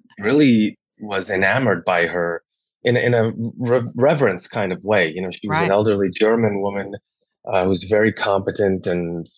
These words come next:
Speaker 2: firm and fair. And, you know, she, she wouldn't hold me down for the immunizations. She had others do that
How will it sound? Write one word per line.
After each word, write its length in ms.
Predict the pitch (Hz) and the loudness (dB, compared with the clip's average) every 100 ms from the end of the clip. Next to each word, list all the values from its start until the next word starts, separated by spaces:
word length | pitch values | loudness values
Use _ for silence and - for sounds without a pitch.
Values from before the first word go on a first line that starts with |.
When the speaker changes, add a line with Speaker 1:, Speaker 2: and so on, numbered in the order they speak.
| - | -2
Speaker 2:
firm 380 | 107 101 101 | 2 2 2
and 160 | 87 80 - | 0 -4 -2
fair. 480 | 107 98 95 92 87 - _ _ _ | 2 2 2 0 -2 -10 _ _ _
And, 500 | - 113 107 107 101 - - | -4 0 0 0 -2 -4 -4
you 60 | |
know, 160 | 113 82 | -2 -2
she, 340 | - 156 139 | -2 0 0
she 160 | 139 196 | 0 2
wouldn't 260 | 180 147 110 | 4 2 2
hold 240 | 127 117 | 0 0
me 100 | 117 | 0
down 320 | 113 107 101 | 0 -2 -4
for 80 | 101 | -8
the 140 | 95 107 | -8 -6
immunizations. 840 | 104 95 90 107 104 - 92 98 - _ - | -4 -4 -2 -2 -2 -6 -12 -14 -20 _ -4
She 140 | 147 | 0
had 180 | 123 113 | 2 4
others 340 | 123 117 104 | 4 4 2
do 180 | - 120 | 2 2
that 200 | 107 98 | 4 2